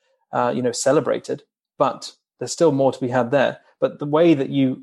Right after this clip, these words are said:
engineer those two power units, um, from the driveline side of things in Formula E and then the whole unit in Formula One is very, very different. But there will be some talk,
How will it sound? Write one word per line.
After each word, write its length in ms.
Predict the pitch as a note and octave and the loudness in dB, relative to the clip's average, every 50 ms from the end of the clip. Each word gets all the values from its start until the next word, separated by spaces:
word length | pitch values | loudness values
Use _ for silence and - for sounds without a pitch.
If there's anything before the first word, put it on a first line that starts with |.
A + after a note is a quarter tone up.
| - | -4
engineer 480 | C#3 C#3 C#3 B2 B2 B2+ C3 C3 C3+ B2+ | -2 -2 0 0 0 0 2 2 2 4
those 240 | B2 A#2+ A#2 A2+ - | 4 2 0 0 -4
two 300 | - - C#3 B2+ A#2+ A2 | -6 -2 0 0 0 0
power 300 | - - C3+ C3+ B2+ A#2 | -2 -2 -2 0 0 0
units, 520 | A#2 A#2 A#2 A#2+ B2+ - - - - - - _ _ _ - | -2 -4 -6 -6 -8 -10 -10 -14 -16 -16 -20 _ _ _ -6
um, 420 | B2+ A#2+ A#2 A#2 A#2 A#2 A2+ - | -4 -2 -2 -2 -2 -4 -8 -12
from 300 | _ - - C3 B2 A#2+ | _ -2 0 0 0 0
the 260 | A#2 A#2 A#2+ A#2+ A#2 - _ _ _ _ _ - | 0 2 2 2 0 -2 _ _ _ _ _ -2
driveline 580 | - C#3+ D#3 D#3 D3+ C#3 C#3+ C#3+ C#3+ C#3+ C#3+ C#3 | 2 4 4 4 4 4 4 4 4 2 0 0
side 220 | - C#3+ C#3 C3+ | -2 -2 -2 -2
of 100 | B2+ - | -2 -2
things 240 | - C3+ C3 B2+ A#2+ | -2 0 0 0 -2
in 100 | B2 A2+ | -2 -2
Formula 280 | - C3 A#2+ A#2+ B2 | -2 -2 -2 -2 -2
E 320 | - A#2+ A#2+ A#2+ A#2 A2+ - _ _ _ | -4 -2 -2 -2 -4 -6 -10 _ _ _
and 80 | - A#2+ | -10 -8
then 100 | A#2+ A#2 | -6 -6
the 40 | A#2 | -6
whole 320 | - - - C3+ C3+ C3 B2 | -6 0 2 2 2 2 0
unit 400 | A#2 A#2+ A#2+ A2+ A#2 A#2 - - | -2 -4 -4 -2 -2 -4 -4 -4
in 320 | C#3 B2+ B2 A#2 A2+ A2+ A2+ | -2 -2 0 0 0 -4 -6
Formula 300 | - - A#2+ A#2 A#2+ A#2+ | -4 -4 -4 -2 0 0
One 160 | B2 B2 A#2+ | 0 0 -2
is 100 | A#2 - | -6 -10
very, 320 | _ C3+ C3 B2 A#2 A#2 B2 | _ -2 -2 0 0 -2 -4
very 220 | B2+ A#2 G#2+ G#2+ | -4 -4 -4 -4
different. 380 | - - B2 - - - - - _ _ _ _ _ | -6 -10 -12 -12 -12 -14 -16 -16 _ _ _ _ _
But 100 | - D3 | -6 0
there 140 | D3+ E3+ F#3 | 2 4 4
will 160 | F#3 F#3 F#3 | 6 6 4
be 140 | E3 E3 E3 | 4 4 2
some 360 | D#3+ - D3 C3+ C3+ C3 - _ - | 2 2 2 2 2 0 -4 _ -2
talk, 380 | - B2 A2 A#2 E3 - - | 0 2 2 0 -2 -4 -12